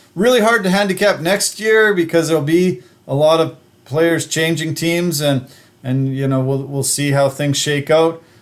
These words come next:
Uh, Brooklyn had a phenomenal year. Uh, I'd be really surprised if C P three, uh, leaves Phoenix, but there's rumors that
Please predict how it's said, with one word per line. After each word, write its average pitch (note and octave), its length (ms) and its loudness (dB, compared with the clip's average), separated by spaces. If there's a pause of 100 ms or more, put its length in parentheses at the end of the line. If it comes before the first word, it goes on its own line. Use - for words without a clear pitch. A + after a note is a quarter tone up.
(140)
Uh, C3+ 240 0
Brooklyn G#3+ 360 0
had G#3 160 2
a F#3 40 -4
phenomenal G#3 560 2
year. G#3+ 460 0 (300)
Uh, D#3 440 2
I'd F3+ 160 0
be G#3 120 -2
really A#3 280 2
surprised B3 560 0
if F#3 100 -6
C - 440 -2
P G3+ 180 -2
three, G#3 500 -2 (760)
uh, D#3 200 2
leaves A3 640 0
Phoenix, C4 440 0
but G3 180 -2
there's E3 200 0
rumors G#3 420 0
that G3+ 240 0